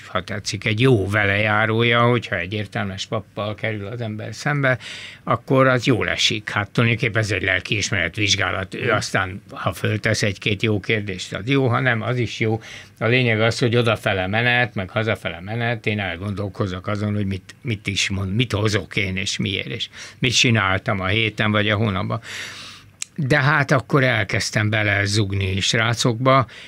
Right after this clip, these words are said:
Speaker 1: és éreztem, hogy e-, ezzel én nem tudok előhozakodni, és, ö, ezért inkább nem mentem. Nem volt ez talán ennyire tudatos, amúgy is valahogy az élet zajosabb lett.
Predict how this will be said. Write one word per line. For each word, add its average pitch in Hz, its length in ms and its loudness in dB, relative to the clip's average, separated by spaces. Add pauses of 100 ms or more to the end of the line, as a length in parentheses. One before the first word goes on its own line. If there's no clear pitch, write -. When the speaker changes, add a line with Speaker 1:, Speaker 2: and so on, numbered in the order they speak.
(220)
Speaker 1:
és 127 400 2
éreztem, 104 520 0
hogy 110 220 -4
e-, 120 220 -4 (120)
ezzel 110 360 0
én 101 160 -2
nem 101 320 -4
tudok 98 340 -6
előhozakodni, 101 1040 -2 (580)
és, 117 500 0
ö, 113 280 -2
ezért 107 300 0
inkább 104 360 -2
nem 98 240 -4
mentem. - 600 -6 (580)
Nem 190 300 4
volt 151 300 2
ez 131 120 0
talán 139 360 2
ennyire 135 440 4
tudatos, 117 640 0
amúgy 131 420 2
is 117 180 0
valahogy 110 420 4
az 107 160 2
élet 104 320 -2
zajosabb 110 640 2
lett. 98 380 -2